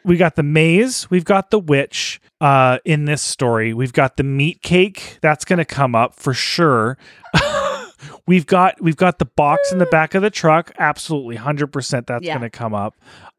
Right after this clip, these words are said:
Speaker 1: Um, honestly, even
Speaker 2: Flippers to the toe?
Speaker 1: e-, uh, oh, yeah.
Speaker 2: <laughs>
Speaker 1: Uh, although I feel like I've seen that before. I, um,
Speaker 2: It's been done.
Speaker 1: Yeah, n-, I don't mean that in a bad way.
Speaker 2: Me neither.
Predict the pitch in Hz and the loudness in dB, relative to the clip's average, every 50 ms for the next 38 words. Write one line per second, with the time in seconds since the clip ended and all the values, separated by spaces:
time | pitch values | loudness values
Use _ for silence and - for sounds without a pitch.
0 | - - 156 156 156 147 143 139 135 131 127 123 120 117 123 - _ _ _ - | -4 0 2 4 4 4 2 2 -2 -4 -6 -8 -8 -10 -12 -16 _ _ _ -20
1 | - _ _ _ - - 180 220 269 302 277 - - - 214 214 180 180 208 208 | -20 _ _ _ -2 0 2 2 2 2 0 -2 0 -2 -2 -2 0 0 0 0
2 | 185 214 208 202 196 247 - - 269 254 - - - 214 220 208 - - 254 226 | 0 0 -2 0 -2 -2 -2 0 -2 -2 -2 -2 -2 -2 -2 -2 0 2 2 4
3 | 247 302 403 427 403 220 214 - _ _ _ _ - - 185 180 180 170 170 156 | 4 4 2 0 0 -2 -8 -8 _ _ _ _ -2 2 2 4 4 2 2 0
4 | 156 - - 175 156 147 170 170 165 170 175 170 151 139 123 101 92 - - - | -2 0 0 0 2 4 4 4 4 4 4 4 2 2 0 -2 -4 -12 -16 -18
5 | - - - - - - - 762 339 - 370 370 - 233 226 226 233 226 247 262 | -18 -16 -16 -10 -4 2 2 4 4 4 2 0 2 2 2 4 4 4 4 2
6 | 262 - 381 294 240 208 - 190 170 147 - - - - 180 160 147 135 127 117 | 2 2 2 2 2 2 2 2 0 0 0 -2 -2 0 0 0 0 0 -2 -2
7 | 113 107 - 123 113 - - 131 117 117 117 117 113 120 120 120 - - 123 143 | -2 -4 -6 -8 -8 -6 -6 -2 0 2 2 2 2 0 0 -2 -6 -6 -4 -2
8 | 131 127 127 123 123 123 - 120 - - - 370 277 262 208 190 147 143 160 156 | 0 2 2 0 0 -2 -6 -6 -6 -4 -4 -4 -2 0 0 0 0 -2 -4 -8
9 | - - 185 175 165 156 156 156 160 - 240 - 170 180 - 160 - 139 - - | -8 -2 0 2 2 2 2 0 -4 -10 -10 -6 -6 -8 -8 -10 -14 -14 -10 -4
10 | - 160 147 151 165 170 170 170 151 143 139 139 131 131 120 127 135 131 131 123 | 0 2 2 4 4 2 2 0 0 0 0 -2 -2 -4 -2 0 2 2 2 2
11 | 120 120 117 110 - 285 247 262 233 220 196 208 262 | 0 0 0 -2 -2 -4 -4 -4 -4 -4 -4 -4 -4